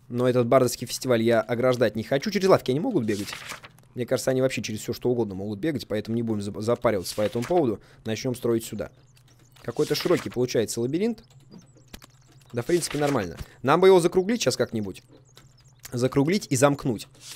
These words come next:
И будет замечательно. Только как его закруглить и с чем его замкнуть, я немножко не знаю. Ладно, давайте как-то вот отсюда, что ли. Вот до туда, до двери, до этой закруглим его.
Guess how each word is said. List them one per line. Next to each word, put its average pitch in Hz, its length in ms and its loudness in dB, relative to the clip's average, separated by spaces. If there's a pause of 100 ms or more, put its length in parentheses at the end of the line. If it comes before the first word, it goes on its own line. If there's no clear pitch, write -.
(840)
И 120 80 -10
будет 143 180 4
замечательно. 117 540 -2 (1400)
Только 117 240 -4
как 135 200 2
его 113 120 0
закруглить 139 420 0
и - 40 -2
с - 40 -4
чем 131 200 0
его 110 140 -2
замкнуть, 135 460 -2 (260)
я 123 180 0
немножко 135 320 -2
не 131 60 -2
знаю. 110 240 -6 (300)
Ладно, 120 300 8
давайте 151 280 4
как-то 165 460 4
вот 147 180 0 (160)
отсюда, 151 1900 -2
что 160 440 0
ли. 160 240 4 (560)
Вот 127 240 2
до 160 140 10
туда, 139 240 4
до 120 80 2
двери, 147 240 6
до 117 100 4
этой 113 180 0
закруглим 165 460 0
его. 117 220 4